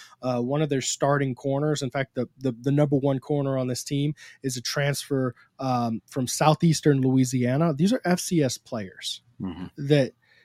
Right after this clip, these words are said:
Speaker 1: they're inserting in there. And sometimes, very rarely, there are some F C S guys who are just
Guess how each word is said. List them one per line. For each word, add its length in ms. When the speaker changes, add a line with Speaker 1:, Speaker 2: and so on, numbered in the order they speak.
Speaker 1:
they're 180
inserting 720
in 140
there. 140
And 140
sometimes, 720
very 320
rarely, 480
there 180
are 180
some 200
F 160
C 200
S 140
guys 420
who 200
are 60
just 220